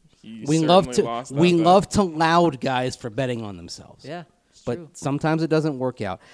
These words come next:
Speaker 1: And
Speaker 2: More
Speaker 1: the sad thing for Chris
Speaker 2: Mm.
Speaker 1: is this was his last chance.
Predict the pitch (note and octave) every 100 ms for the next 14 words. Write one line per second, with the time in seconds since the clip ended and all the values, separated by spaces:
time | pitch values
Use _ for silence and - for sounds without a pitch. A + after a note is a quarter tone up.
0 | - E3 D3 G#3 F3 F3 F3+ F3+ D#3 C#3
1 | D3+ C3 C#3 - _ _ _ - D#3 G3
2 | F3+ D#3+ C3+ B2 - - F#2+ - -